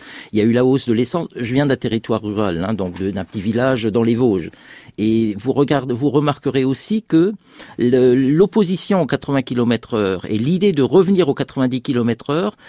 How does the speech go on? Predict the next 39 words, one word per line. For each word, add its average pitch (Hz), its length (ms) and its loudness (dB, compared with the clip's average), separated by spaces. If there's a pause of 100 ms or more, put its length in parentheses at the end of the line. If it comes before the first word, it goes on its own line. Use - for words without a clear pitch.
(220)
est 151 260 2
essentiellement 170 960 0
dans 131 160 -2
les 131 100 0
territoires 147 420 -4
les 127 120 0
plus 139 180 -6
ruraux. 110 380 -2 (260)
Juste - 220 -8
à 120 60 0
côté 117 280 -4
de - 40 -14
chez - 140 -4
moi, 135 160 -2
la 135 100 2
Haute-Marne, 139 480 0
par 82 140 -6
exemple. 90 500 -8 (240)
Bah, - 80 -12
c'est - 200 -8
un 120 60 -2
territoire 127 460 -4
très 123 180 -4
rural. 98 360 -6 (280)
Donc, 143 160 -2 (240)
ce, 156 400 2
ce, 135 400 0
ce - 180 -2
mouvement 180 560 2
contre 151 340 -4
les 123 120 0
quatre-vingts 117 380 -4
kilomètres 107 540 -4
heure 147 280 -2 (320)
est 127 120 2
né 147 260 2
dans 151 160 0
la 139 100 0
ruralité. 104 560 -4